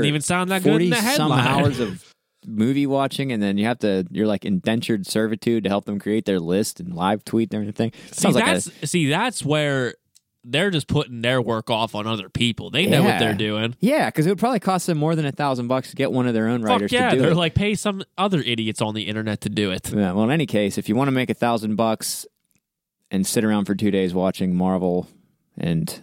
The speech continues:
Speaker 2: How funny would it be if, like, a troll decided to do it and, like, just kinda fucked up the whole thing?
Speaker 1: Well, I would love it if, if someone would do that. Hopefully there's some, some willing troll that's listening to this now.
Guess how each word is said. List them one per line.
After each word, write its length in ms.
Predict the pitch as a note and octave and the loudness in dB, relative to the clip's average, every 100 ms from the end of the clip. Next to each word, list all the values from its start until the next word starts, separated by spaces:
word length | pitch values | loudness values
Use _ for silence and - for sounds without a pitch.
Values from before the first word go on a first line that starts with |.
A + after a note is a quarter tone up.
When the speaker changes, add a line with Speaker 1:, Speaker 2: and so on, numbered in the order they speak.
| _ | _
Speaker 2:
How 160 | - D#3+ | 0 0
funny 320 | - D3 C3 | 2 2 2
would 140 | A#2 | 0
it 80 | G#2+ | 0
be 160 | G#2 A2 | 0 0
if, 100 | A2 | 0
like, 140 | G#2+ | -4
a 40 | - | -4
troll 360 | - G#2 G#2 | 0 0 0
decided 440 | - - G#2 G2+ G2 | -2 -4 -4 -4 -6
to 60 | G2 | -4
do 220 | F2 F#2+ | -2 -2
it 120 | - | -4
and, 160 | - F#2 | -6 -6
like, 480 | F2 D#2+ - - - _ _ _ _ _ _ _ _ _ _ _ - | -4 -4 -6 -18 -20 _ _ _ _ _ _ _ _ _ _ _ -8
just 120 | - | -2
kinda 240 | A2+ G#2 | 0 0
fucked 340 | - G#2+ G2 G2+ | 0 -2 0 -2
up 140 | - | -4
the 100 | - | -4
whole 220 | A2 F#2+ | -2 -2
thing? 340 | - F#2+ G#2+ - | -2 -2 -2 -2
Speaker 1:
Well, 360 | G#2 G2+ A2+ C3+ | 0 2 4 2
I 120 | A2+ | 2
would 180 | A2+ G2+ | 0 2
love 220 | G#2 B2 | 0 2
it 80 | F#2+ | 0
if, 320 | F2 - - | -2 -8 -4
if 140 | F#2 - | -4 0
someone 280 | F#2+ F2 E2 | 0 0 0
would 120 | D#2 | 0
do 140 | F2 | 0
that. 280 | E2+ E2 D#2 - - | 2 0 -4 -10 -4
Hopefully 260 | G2+ - G#2 | -2 2 2
there's 180 | F#2+ F2+ | 2 0
some, 380 | G2+ F2+ E2+ E2+ _ - | 0 0 -2 -6 _ -10
some 220 | - F#2 F2 | 0 2 2
willing 300 | F#2 F#2 E2+ | 2 0 0
troll 320 | G2 F#2+ F2 | 0 2 2
that's 180 | E2 F#2+ | 0 -2
listening 280 | F2+ F#2+ | 0 0
to 60 | E2+ | 0
this 160 | D#2 - | -2 -2
now. 320 | F2+ G2 | 0 0